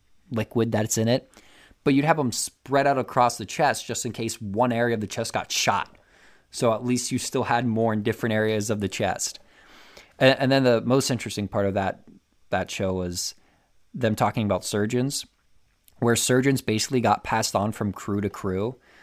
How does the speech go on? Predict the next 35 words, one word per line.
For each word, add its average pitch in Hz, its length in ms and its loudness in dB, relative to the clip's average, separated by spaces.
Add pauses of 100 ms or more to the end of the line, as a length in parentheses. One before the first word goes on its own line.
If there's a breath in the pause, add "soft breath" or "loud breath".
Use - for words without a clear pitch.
(180 soft breath)
So 107 180 -2
a 98 60 -2
pirate 113 400 2
would, 101 200 -4 (500)
some - 260 -8
pirates 117 340 0
would 104 100 -2 (360)
take, - 240 -2 (400)
go, 120 200 2
go, 117 320 -2 (380)
I 120 140 0
guess, 117 200 -2
do 120 120 0
what 123 120 2
pirates 123 320 4
do 143 140 2
and 113 160 0
pillage 123 360 0
another 120 500 0 (200 soft breath)
ship 180 360 4
and 107 140 0
kill 160 160 4
everybody, 151 420 6
but 120 220 0
they'd 104 200 -2
keep - 240 -4
the 170 80 6
surgeon 147 360 4
alive 127 300 6
and 104 100 -2
just - 280 -8
take - 260 -4
them 92 160 0
with 85 180 -8
them. - 260 -10